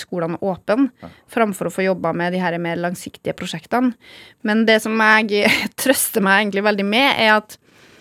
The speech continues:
Speaker 1: hvordan vi håndterer denne krisa kommer til å bli ganske avgjørende for utdanningssystemet vårt fremover, og for hvordan det går med den enkelte. Så det at vi greier å holde skolene åpne det her året, ett og et halvt året, to årene denne pandemien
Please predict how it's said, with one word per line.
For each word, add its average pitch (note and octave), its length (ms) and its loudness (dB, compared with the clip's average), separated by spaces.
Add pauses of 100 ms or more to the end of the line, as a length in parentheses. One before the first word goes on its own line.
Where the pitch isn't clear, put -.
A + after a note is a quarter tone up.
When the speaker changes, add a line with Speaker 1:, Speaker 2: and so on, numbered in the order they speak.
(460)
Speaker 1:
hvordan G#3 400 2
vi G#3+ 80 2
håndterer A3+ 520 0
denne A#3+ 300 0
krisa A#3 340 -2
kommer C#4+ 300 0
til - 80 -6
å - 40 -6
bli G3+ 100 -2
ganske G#3 280 -4
avgjørende E3+ 640 -2
for G3+ 320 -2 (760)
utdanningssystemet F3+ 840 -4
vårt F3 120 -14
fremover, F#3 500 0 (360)
og A3+ 240 2
for A3+ 280 2
hvordan F#3 260 -2
det F#3+ 120 -2
går F3+ 220 2
med F3+ 140 -2
den F3 120 -4
enkelte. D#3+ 540 -2 (500)
Så - 120 -20
det G#3+ 80 2
at - 80 -6
vi G#3+ 100 -4
greier A3+ 300 4
å A#3+ 40 -2
holde D4 140 0
skolene G#3+ 400 -2
åpne F#3 560 2
det G#3 100 2
her F3+ 180 2 (800)
året, F3 540 2
ett - 200 -6
og F3+ 40 -10
et - 80 -10
halvt F#3 240 -6
året, E3+ 540 0 (160)
to G3 180 -2
årene F3 320 2
denne F3+ 180 -2
pandemien F3+ 500 -4